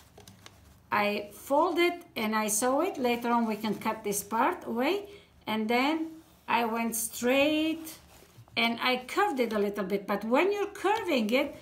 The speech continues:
you always, it's good to make a little notch, because when I curve this po-, pocket, for example, if I'm gonna do this, it's gonna pull the material. You have to put a little notch and you have to go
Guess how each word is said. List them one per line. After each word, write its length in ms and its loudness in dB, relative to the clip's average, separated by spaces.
you 160 2
always, 720 4
it's 300 0
good 380 0
to 140 2
make 400 2
a 40 0
little 400 0
notch, 520 2
because 320 0
when 220 2
I 140 2
curve 400 0
this 200 0
po-, 360 -2
pocket, 460 0
for 160 -2
example, 480 -2
if 200 -4
I'm 200 0
gonna 240 0
do 180 -2
this, 280 0
it's 260 2
gonna 280 2
pull 220 0
the 140 2
material. 800 2
You 120 2
have 180 0
to 80 -6
put 260 -4
a 80 -4
little 400 0
notch 680 2
and 180 2
you 120 2
have 220 0
to 80 -2
go 420 2